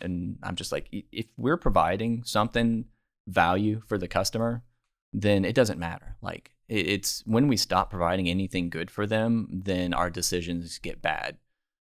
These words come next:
And that seems basic, but still, and the same thing in our sales process. Like, if we're truly trying to help them, then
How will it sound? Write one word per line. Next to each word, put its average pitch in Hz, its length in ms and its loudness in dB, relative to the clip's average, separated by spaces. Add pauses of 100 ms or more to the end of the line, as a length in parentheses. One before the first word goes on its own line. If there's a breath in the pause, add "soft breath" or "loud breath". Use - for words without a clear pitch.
And 87 120 0
that 87 140 0
seems 87 300 -2
basic, 85 480 -4
but 90 140 0
still, 92 460 4
and 107 100 0
the 104 60 0
same 139 140 6
thing 123 120 2
in 98 80 2
our 85 80 -2
sales 151 280 2
process. - 500 -4
Like, - 180 -6
if - 100 -12
we're 131 220 0
truly 135 440 2
trying 107 380 2
to 95 80 0
help - 420 0 (220)
them, 123 480 2 (520)
then 107 360 2